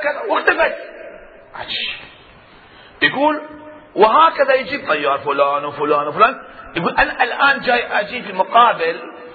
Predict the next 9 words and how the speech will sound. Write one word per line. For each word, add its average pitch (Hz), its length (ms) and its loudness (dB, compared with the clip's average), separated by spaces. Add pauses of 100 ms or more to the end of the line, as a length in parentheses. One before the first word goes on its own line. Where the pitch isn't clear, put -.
(180)
وزارة 175 440 2
الحرب 175 320 0
الأمريكية"، 156 680 -2 (1300)
يقول: 269 460 0 (240)
"الطيارين 220 880 2
واقفين 277 360 0
صف، 320 320 6 (1200)
صف 285 220 6
واقفين، 247 600 2